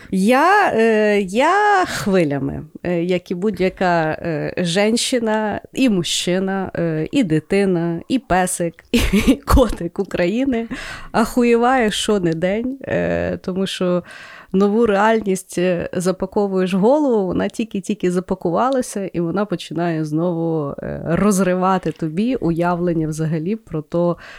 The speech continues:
хто ми, що ми, як ми живемо, коли ми живемо і так далі. Знаєш, я, е, в мене, я не пам'ятаю, чи ми з тобою колись говорили, але в мене от є сон такий, який постійно повторюється, ну, час від часу. Тобто один це є,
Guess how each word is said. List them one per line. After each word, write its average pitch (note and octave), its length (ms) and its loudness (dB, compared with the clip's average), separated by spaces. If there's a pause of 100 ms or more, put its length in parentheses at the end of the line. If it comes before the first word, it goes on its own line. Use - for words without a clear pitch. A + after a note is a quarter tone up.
(140)
хто G#3+ 400 0
ми, F3+ 160 0
що F#3+ 280 0
ми, F3+ 160 2
як E3 220 -2
ми E3 100 2
живемо, F3 440 0
коли E3 320 0
ми D#3+ 140 0
живемо D#3 420 -2
і E3+ 80 -6
так D#3 180 -6
далі. C3 320 -10 (460)
Знаєш, C#4 320 2
я, G3 480 2
е, E3 540 0
в F3 140 -2
мене, F#3+ 440 2
я G#3 120 2
не G#3+ 60 2
пам'ятаю, G3+ 340 0
чи - 140 -6
ми F3+ 60 0
з E3+ 60 -6
тобою E3+ 240 -4
колись E3+ 280 -4
говорили, G#3 420 -2
але E3+ 160 0
в E3 60 -6
мене F3+ 240 0
от D#3+ 220 -6
є F3 260 0 (1000)
сон C#4 400 2 (200)
такий, F3+ 260 -2
який E3 220 -4
постійно E3 420 -2
повторюється, D#3+ 640 -4
ну, A3+ 100 0
час E3 280 -4
від D#3 120 -6
часу. D#3 380 -8
Тобто E3 280 -4
один G#3+ 260 2
це F#3+ 140 -2
є, F3 200 0